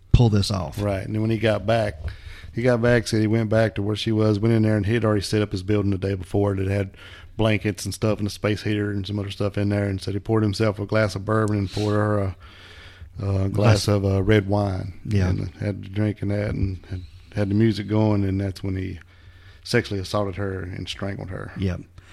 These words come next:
Speaker 1: And she was dead just hours after being abducted.
Speaker 2: Yep.
Speaker 1: But her family and friends and even her loved ones wouldn't know anything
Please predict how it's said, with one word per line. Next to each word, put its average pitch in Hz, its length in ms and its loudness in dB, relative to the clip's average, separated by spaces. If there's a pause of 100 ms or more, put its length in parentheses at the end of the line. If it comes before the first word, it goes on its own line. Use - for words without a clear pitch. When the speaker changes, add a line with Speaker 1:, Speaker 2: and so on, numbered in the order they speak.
(360)
Speaker 1:
And 113 140 8
she 151 140 4
was 135 160 6
dead 120 260 6
just 110 220 2
hours 98 420 2
after 101 200 0
being 101 200 0
abducted. 92 520 -6 (100)
Speaker 2:
Yep. 101 220 -12 (680)
Speaker 1:
But 110 120 6
her 104 40 8
family 127 320 8
and 117 100 8
friends 127 360 8
and 101 320 2
even 123 180 4
her 110 140 4
loved 117 220 6
ones 107 300 0
wouldn't 110 260 0
know 107 280 0
anything 104 720 2